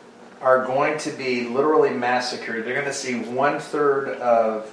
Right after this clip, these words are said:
the remaining people on the earth obliterated by these creatures. Now, um, as we read the description, I can see why some people would think that this is highly technological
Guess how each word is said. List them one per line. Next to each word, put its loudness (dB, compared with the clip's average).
the -4
remaining 0
people -2
on 0
the -10
earth -4
obliterated -2
by 8
these -2
creatures. -6
Now, 2
um, -2
as 0
we 0
read 2
the -4
description, -4
I 6
can 0
see -2
why 6
some 0
people -6
would -6
think -6
that -6
this -8
is -8
highly 4
technological -2